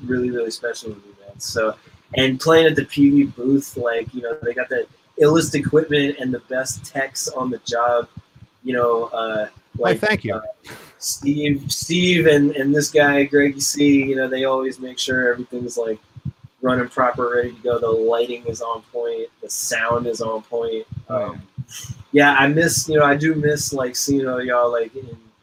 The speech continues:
Speaker 1: in one spot. You know what I mean? Like, I wanna be able to see, like, Chris Carnes and Buck Rogers and, you know, all the Infinity Faders guys and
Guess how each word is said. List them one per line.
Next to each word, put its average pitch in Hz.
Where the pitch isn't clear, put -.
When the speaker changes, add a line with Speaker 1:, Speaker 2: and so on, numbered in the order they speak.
Speaker 1:
in 135
one 131
spot. 120
You 117
know 120
what 123
I 120
mean? 123
Like, 120
I 123
wanna 135
be 135
able 127
to 123
see, -
like, 120
Chris -
Carnes 120
and 117
Buck 120
Rogers 117
and, 110
you 127
know, 113
all 123
the 123
Infinity 127
Faders 123
guys 117
and 117